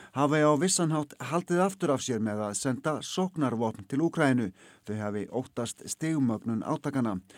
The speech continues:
Vesturlönd hafi byrjað á að senda lítil vopn eins og Stinger og Javelin flaugar gegn skriðdrekum og síðan stærri og þyngri vopn eins og Frakkar og Bandaríkjamenn og Þjóðverjar eru nú að senda og Rússar hafi ekki svarað.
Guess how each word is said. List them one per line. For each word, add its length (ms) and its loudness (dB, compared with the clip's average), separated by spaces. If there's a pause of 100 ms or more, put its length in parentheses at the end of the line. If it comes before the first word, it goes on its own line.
(260)
Vesturlönd 560 -4
hafi 240 -2
byrjað 400 0
á 80 0
að 160 -2
senda 400 -4
lítil 480 -4
vopn 320 -2
eins 160 -6
og 160 -4
Stinger 640 0
og 160 -4
Javelin 480 2
flaugar 480 2
gegn 320 -4
skriðdrekum 640 0 (460)
og 100 -2
síðan 400 4
stærri 480 2
og 240 -4
þyngri 400 -2
vopn 320 -2
eins 160 -6
og 160 -4
Frakkar 480 -4
og 80 -4
Bandaríkjamenn 640 0
og 160 -2
Þjóðverjar 480 0
eru 240 -4
nú 160 2
að 140 -2
senda 260 2 (400)
og 400 2
Rússar 400 -2
hafi 240 0
ekki 480 -6
svarað. 480 -2